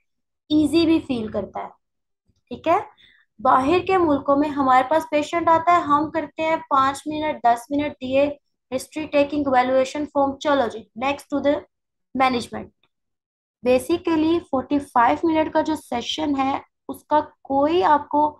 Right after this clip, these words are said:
अ, गलती इसमें नहीं है कि अगर आप single session जो है वो just history taking और evaluation को देते हैं, क्योंकि आप लोगों का कंप्लीट जो सब management plan है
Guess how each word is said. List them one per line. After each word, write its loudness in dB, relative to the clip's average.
अ, 6
गलती -4
इसमें -4
नहीं -2
है -2
कि -6
अगर 0
आप 2
single -6
session -10
जो -6
है 0
वो -4
just -2
history -10
taking -10
और 0
evaluation -4
को -10
देते -12
हैं, -10
क्योंकि 2
आप 4
लोगों 2
का 0
कंप्लीट 0
जो -2
सब -2
management 0
plan 0
है -8